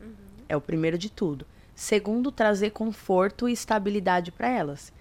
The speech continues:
Speaker 2: Então, elas precisam confiar em você. Tipo, ela tem que olhar pra você e falar, "Eu confio nela,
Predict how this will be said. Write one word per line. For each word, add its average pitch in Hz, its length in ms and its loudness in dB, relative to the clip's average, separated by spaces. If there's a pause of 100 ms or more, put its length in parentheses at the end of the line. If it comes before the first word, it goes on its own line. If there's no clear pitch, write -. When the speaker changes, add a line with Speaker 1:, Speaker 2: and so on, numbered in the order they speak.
(300)
Speaker 2:
Então, 165 120 2
elas 170 180 4
precisam 180 420 -2
confiar 240 520 0
em 233 100 2
você. 233 360 -2
Tipo, - 260 -8
ela 147 160 -2
tem 190 220 -2
que - 120 -4
olhar 180 220 4
pra 220 140 0
você 196 300 -2
e 196 40 -2
falar, 175 320 0
"Eu 156 80 -2
confio 185 680 -4 (760)
nela, 180 520 2